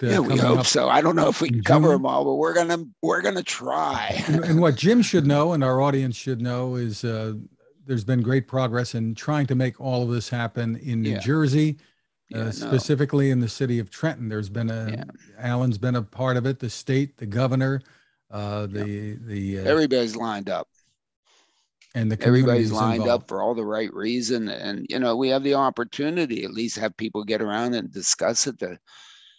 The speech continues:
Speaker 2: these still, we're still at the beginning, even after three hundred thirty billion.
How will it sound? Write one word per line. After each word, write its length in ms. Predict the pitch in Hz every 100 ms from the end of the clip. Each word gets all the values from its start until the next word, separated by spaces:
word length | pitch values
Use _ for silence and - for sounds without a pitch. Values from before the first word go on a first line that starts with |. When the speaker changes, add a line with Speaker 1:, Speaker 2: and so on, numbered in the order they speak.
| _
Speaker 2:
these 220 | - 131
still, 320 | - - 131 -
we're 140 | 123
still 300 | 123 - 147
at 60 | 170
the 60 | 147
beginning, 640 | 135 123 156 151 90 85 _ _ -
even 340 | - 143 139
after 360 | 127 143 139 110
three 260 | - 104 110
hundred 380 | 107 98 98
thirty 320 | - 101 101 104
billion. 500 | 107 95 92 76